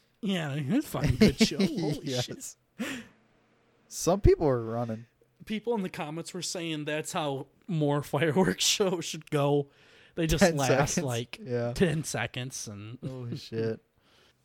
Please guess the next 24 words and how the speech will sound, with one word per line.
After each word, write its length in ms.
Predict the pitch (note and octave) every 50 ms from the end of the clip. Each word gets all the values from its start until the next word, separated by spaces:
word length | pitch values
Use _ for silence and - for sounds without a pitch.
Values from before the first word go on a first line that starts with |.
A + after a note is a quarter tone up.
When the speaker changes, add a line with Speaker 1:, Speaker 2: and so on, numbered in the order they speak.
| _ _ - _ _ _ - -
Speaker 1:
Yeah, 440 | D3+ C#3+ C3+ C3+ C#3 C3 B2 A#2+ C3
no, 300 | D3+ D3 C#3+ C#3 C3 B2+
but 180 | A#2 A#2 C3+ A#2+
I 140 | A#2 A#2+ C#3+
think 220 | - - G3 E3
that 260 | - A#2 A#2 A2+ -
firework 480 | - - A2 C3 G3+ B3 F#3+ B2+ - -
would 100 | A#2 A2
scare 260 | - - - A#2 B2+
me. 100 | G#3 -
So 140 | - - B2
I 60 | B2
think 180 | C#3+ C4 B3+ -
if 120 | - -
I 60 | C3+
saw 160 | A#2 - - A#3
a 80 | A3 -
Speaker 2:
<laughs> 220 | - A3+ A3 -
Yeah. 100 | G#3+ G3
Speaker 1:
million 320 | D#3+ D3+ C#3 D3+ D#3 D3+
and 120 | C3+ A2 F3+
a 40 | - - -
half 220 | F3+ E3+ D3+ -
Speaker 2:
Shit 80 | -